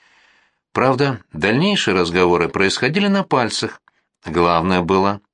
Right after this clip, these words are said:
завлечь. Мелькали красные фески, густо чёрные черчафы, укрывающие лица женщин, белые повязки лимонаджи, за спинами которых сияли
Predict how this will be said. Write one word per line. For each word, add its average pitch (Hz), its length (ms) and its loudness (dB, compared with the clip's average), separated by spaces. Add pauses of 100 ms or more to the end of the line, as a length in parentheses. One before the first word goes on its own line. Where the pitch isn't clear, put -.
(100)
завлечь. 135 600 -2 (1500)
Мелькали 98 500 0
красные 92 500 0
фески, 113 680 -2 (300)
густо 143 420 0
чёрные 101 680 -2 (200)
черчафы, 143 920 -2 (380)
укрывающие 110 640 2
лица 92 280 0
женщин, 85 580 0 (440)
белые 139 320 2
повязки 92 760 0 (160)
лимонаджи, 127 920 -2 (260)
за 87 200 -2
спинами 95 400 0
которых 98 440 0
сияли 90 500 0